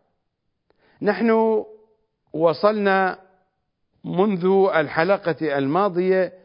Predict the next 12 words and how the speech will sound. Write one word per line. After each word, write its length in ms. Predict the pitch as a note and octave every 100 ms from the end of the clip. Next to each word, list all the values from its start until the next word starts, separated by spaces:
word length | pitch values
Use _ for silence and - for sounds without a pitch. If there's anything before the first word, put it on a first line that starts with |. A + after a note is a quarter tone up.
| _ -
إلى 180 | E3+ E3+
العنوان 760 | C#3 C#3+ D3 F3 G3+ G3+ G3+
الخامس 840 | - D#3 C3+ F#3 D3+ G2+ - - - _ _ _ _ _ _ _ _ _ _ _ _ _ _ _ _ _ _ _ _ A#2+
من 200 | E3 E3
عناوين 840 | E3 E3+ E3 F#3+ A3 G#3+ G3+ - _ _ _ _ _ _ _ _ _ _ _ _ _ _ _ _ _ _
شيعة 420 | - G#3+ A3+ G3+ G3+
العراق 800 | F#3 D#3+ F3 F3+ F#3 F3+ - - _ _ _ _ _ _ _ _ -
بين 640 | B2 E3+ D#3+ D#3 D#3 D3+ - _ -
مرجعية 1000 | D3+ D#3+ D#3+ D#3 B2+ C3+ C#3 G#3 G#3 G3 F#3+
الفساد 920 | D#3 F3 E3 F3+ F#3 F#3 F#3 D#3 - _ _ _ D3
وفساد 520 | B2+ D3 F#3+ F#3 D3+
المرجعية. 680 | C#3 A#2+ G2 F#2+ E2 E2